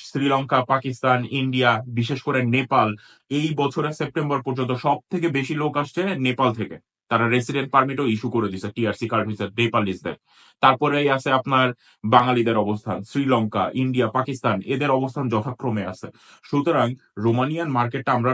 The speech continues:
নষ্ট করব না, ইনশাল্লাহ এখনো ঠিক আছে, কিন্তু রোমানিয়া ভবিষ্যৎ, ফিউচার, হিউজ কাজ হবে। বুলগেরিয়াও একই অবস্থা, বুলগেরিয়াকে আমি পিছে ফালায় রাখতেছি, তার কারণ হলো রোমানিয়ার পরে আপনার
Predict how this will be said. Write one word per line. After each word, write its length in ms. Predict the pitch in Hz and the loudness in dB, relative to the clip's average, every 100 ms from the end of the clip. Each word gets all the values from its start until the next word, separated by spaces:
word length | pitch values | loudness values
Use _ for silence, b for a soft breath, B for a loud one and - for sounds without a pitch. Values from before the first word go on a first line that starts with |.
| 110 | 0
নষ্ট 200 | 101 - 127 | -2 -4 -2
করব 160 | 131 120 127 | 0 0 -2
না, 40 | 135 120 | -4 -4
ইনশাল্লাহ 360 | 113 110 127 123 | -4 -2 -2 -2
এখনো 240 | 104 131 143 - | -2 -6 -8 -6
ঠিক 140 | 131 147 | -4 -4
আছে, 160 | 147 190 - b b _ - | -4 -6 -6 b b _ -4
কিন্তু 300 | 123 127 170 294 - _ _ _ _ _ _ 120 | -4 0 0 0 -6 _ _ _ _ _ _ 0
রোমানিয়া 400 | 120 127 135 147 160 107 123 | 2 2 0 -2 -2 0 2
ভবিষ্যৎ, 420 | 127 113 104 - _ _ - | 2 0 -4 -10 _ _ -2
ফিউচার, 380 | 127 113 110 - _ - | 0 0 -4 -8 _ -2
হিউজ 260 | 156 143 - | 2 2 0
কাজ 140 | 101 104 110 | -4 -4 -8
হবে। 180 | - - _ _ _ b b - 113 | -10 -16 _ _ _ b b -4 2
বুলগেরিয়াও 480 | 131 147 160 165 156 | 4 4 4 4 4
একই 160 | 127 143 135 | 2 -2 -2
অবস্থা, 220 | 143 147 113 | -2 -4 0
বুলগেরিয়াকে 460 | 113 120 131 123 135 | 0 2 0 0 -2
আমি 100 | 139 123 | -4 -6
পিছে 180 | 110 131 | -6 -4
ফালায় 240 | 139 127 127 | -2 0 -2
রাখতেছি, 280 | 127 131 143 123 | -4 -8 -4 -2
তার 100 | 110 | 0
কারণ 140 | 117 117 135 | 0 -2 0
হলো 140 | 131 117 | 0 0
রোমানিয়ার 440 | 104 107 123 123 123 117 | 0 0 0 -2 -2 -2
পরে 180 | 110 113 | -2 -2
আপনার 200 | 113 117 | -2 -4